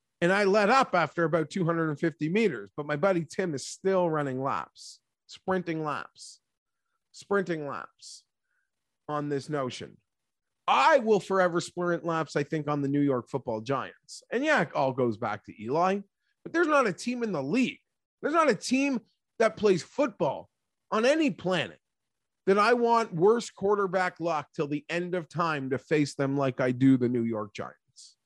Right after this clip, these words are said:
Sorry. The guy you replace Jones with, I want him to suck. The guy you replace him with, I expect him to suck.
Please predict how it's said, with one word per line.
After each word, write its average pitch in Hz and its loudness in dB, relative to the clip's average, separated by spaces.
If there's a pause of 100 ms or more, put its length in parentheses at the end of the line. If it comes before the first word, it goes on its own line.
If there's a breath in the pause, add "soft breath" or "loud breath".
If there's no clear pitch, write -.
(1700)
Sorry. 214 4 (1900)
The 143 -2
guy 185 2
you 220 2
replace 208 2
Jones 170 0
with, 262 0 (160)
I 185 2
want 190 -4
him 196 0
to 123 -6
suck. - -2 (680)
The 180 -2
guy 208 2
you 220 4
replace 214 2
him 294 2
with, 320 6 (400)
I 233 2
expect 247 0
him 294 0
to 202 0
suck. - -2